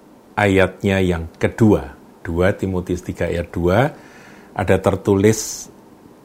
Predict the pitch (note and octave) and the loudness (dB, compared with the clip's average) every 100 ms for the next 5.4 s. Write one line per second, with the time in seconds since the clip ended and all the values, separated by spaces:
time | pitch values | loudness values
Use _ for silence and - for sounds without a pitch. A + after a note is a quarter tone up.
0 | - - - B2 A2 F2+ F2+ - - B2 | -20 -14 0 2 2 0 -2 -2 -2 0
1 | C3+ D#3 E3 - - - - - G2+ F2 | 2 0 -6 -18 -20 -20 -20 -2 2 2
2 | E2+ F#2 F#2+ F#2 F2+ F2+ F2+ - - - | 2 0 0 0 0 0 -2 -6 -18 -20
3 | - - - - B2 A#2+ C3 F3+ - B2+ | -20 -20 -20 -12 -2 2 4 2 2 0
4 | G2+ G2+ G2 F2+ G#2 F#2+ - F#2 G2+ F2 | 0 -2 -2 -2 -4 -4 -6 -6 -6 -4
5 | F2 E2+ D#2+ D2 | -2 -2 -2 -8